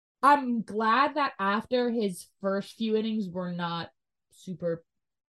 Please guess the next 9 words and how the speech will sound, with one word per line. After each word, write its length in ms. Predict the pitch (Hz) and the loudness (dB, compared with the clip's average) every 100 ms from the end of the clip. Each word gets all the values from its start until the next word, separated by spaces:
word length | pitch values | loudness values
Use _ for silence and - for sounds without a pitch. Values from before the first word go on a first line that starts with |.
| _ _ - | _ _ -10
pitch 200 | 165 - | -8 -8
economic, 680 | 170 196 196 220 277 - - _ _ _ _ _ | -10 -8 -6 -4 -4 -4 -10 _ _ _ _ _
he, 400 | - 262 233 220 170 | 4 6 6 2 -2
he 140 | 208 | 0
got 220 | 196 233 226 | 4 6 6
a 40 | |
little 240 | 220 220 | 4 4
bit 240 | 185 208 - | 2 0 0
better 520 | 196 180 175 170 | 0 2 0 0